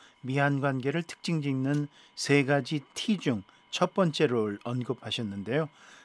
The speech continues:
또한 극적 변화란 키워드도 언급받습니다. 하지만 제가 주목하고 싶은 두 가지 T는 거래주의와 트럼프 중심주의입니다. 제 말은 트럼프 대통령은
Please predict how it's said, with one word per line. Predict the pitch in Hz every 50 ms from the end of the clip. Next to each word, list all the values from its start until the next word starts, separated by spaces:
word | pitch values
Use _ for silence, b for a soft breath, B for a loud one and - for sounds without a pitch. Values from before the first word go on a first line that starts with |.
| B _
또한 | - 151 139 147 147 147 147 - -
극적 | - - 156 - - - 180 165 151 -
변화란 | - 151 143 139 139 135 135 151 156 151 156 170 -
키워드도 | - - - 214 196 180 160 131 131 113 - 101 92 110 151 - -
언급받습니다. | - 117 127 123 117 131 - - - - 104 - - - 113 107 107 98 101 87 85 98 B B B B B B B B B
하지만 | B - 131 139 151 160 165 151
제가 | - 165 156 143 160 160 160 - 131
주목하고 | - - 160 156 151 151 - 151 135 147
싶은 | - - - 170 151 147
두 | - - 135
가지 | 123 143 139 131 120 - 131 120 -
T는 | _ - - 190 185 156 113 104 135 156 B B B B B B B
거래주의와 | - - 120 131 135 147 139 139 123 - - 127 120 120 117 120 127 139 143 135 b b b b b
트럼프 | - - - 175 160 151 143 135 120
중심주의입니다. | - - 143 147 147 - - 156 143 131 123 120 113 107 98 95 95 95 80 95 85 82 78 - - b b b b b b b b b
제 | - - 147
말은 | 143 143 135 143 170 175
트럼프 | 160 - - 196 185 165 175
대통령은 | 165 160 147 - 143 139 127 123 131 160 170 123 110